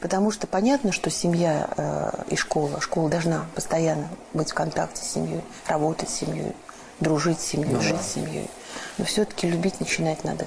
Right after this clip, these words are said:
Speaker 1: там. Понимаете, когда мамочка в три года вместо того, чтобы читать книгу с картинками, там, два с половиной, даёт гаджет розового цвета и пальчиком
Speaker 2: Да.
Speaker 1: тыкают. Они же, я когда увидела полуторагодовалого ребёнка, который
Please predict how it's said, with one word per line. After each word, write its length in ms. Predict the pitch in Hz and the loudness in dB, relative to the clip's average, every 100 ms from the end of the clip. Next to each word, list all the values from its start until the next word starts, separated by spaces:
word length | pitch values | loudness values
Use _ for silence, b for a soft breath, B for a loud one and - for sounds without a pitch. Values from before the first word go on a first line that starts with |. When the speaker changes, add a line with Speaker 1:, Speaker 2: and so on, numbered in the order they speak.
| - | -6
Speaker 1:
там. 180 | 180 156 | -8 -6
Понимаете, 500 | - 165 190 196 - | -2 2 4 4 0
когда 420 | 151 151 156 165 170 B B B B B B - - | 0 0 2 2 0 B B B B B B -14 -6
мамочка 760 | - - 165 180 165 151 - | -4 0 4 4 4 2 0
в 80 | 160 | -2
три 160 | - 160 | 2 2
года 260 | 180 156 151 | 4 2 4
вместо 240 | 151 151 | 2 2
того, 200 | 156 151 | 2 4
чтобы 300 | 147 - 147 | 2 -2 -2
читать 380 | 147 - - 151 | 0 -2 0 -2
книгу 260 | - 151 151 | 0 0 0
с 60 | - | -2
картинками, 680 | - - - 147 - 151 | -2 -2 -2 -2 -2 -4
там, 220 | 147 156 | -2 0
два 120 | 147 151 | 2 0
с 60 | |
половиной, 480 | - 147 156 151 156 | 0 0 2 0 0
даёт 280 | 156 160 151 | 2 2 4
гаджет 460 | 151 151 - - - | 2 2 -2 -4 -2
розового 380 | 160 151 156 156 | 0 0 -2 -4
цвета 400 | - 156 151 147 | -2 -2 -2 -4
и 20 | |
пальчиком 440 | - 147 - - | -2 -2 0 -2
Speaker 2:
Да. 160 | 165 202 | 0 0
Speaker 1:
тыкают. 260 | 190 180 - B B | 2 0 0 B B
Они 180 | 175 185 | 2 4
же, 140 | 175 175 160 151 | 4 6 6 6
я 140 | 170 | 4
когда 220 | 180 180 | 4 4
увидела 240 | 180 185 170 | 4 2 2
полуторагодовалого 600 | 175 170 170 170 175 165 | 0 2 4 4 6 4
ребёнка, 380 | 165 165 160 156 | 4 4 2 2
который 400 | 165 160 160 | 2 4 2